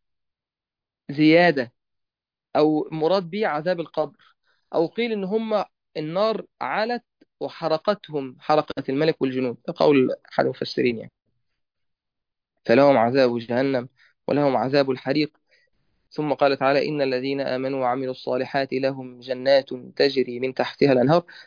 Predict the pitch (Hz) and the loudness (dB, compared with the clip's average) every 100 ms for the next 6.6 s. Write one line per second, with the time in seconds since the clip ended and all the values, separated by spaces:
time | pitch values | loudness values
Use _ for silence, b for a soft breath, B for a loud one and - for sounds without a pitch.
0 | - 127 143 127 117 120 117 143 147 131 | -2 4 6 4 0 -4 -2 -2 -2 -2
1 | 151 156 - 123 123 120 120 120 117 117 | -4 -6 -6 -4 -2 -2 -4 -4 0 2
2 | 113 107 - - _ _ _ _ _ _ | 0 -2 -10 -20 _ _ _ _ _ _
3 | _ _ 147 151 139 127 143 127 104 - | _ _ 4 6 4 4 4 2 0 -14
4 | - _ _ _ _ _ _ _ - 135 | -20 _ _ _ _ _ _ _ -10 -2
5 | 139 127 113 104 143 139 127 117 101 - | -2 -2 -6 -2 2 2 2 -6 -10 -8
6 | 98 127 113 101 - - | -2 0 0 -4 -14 -20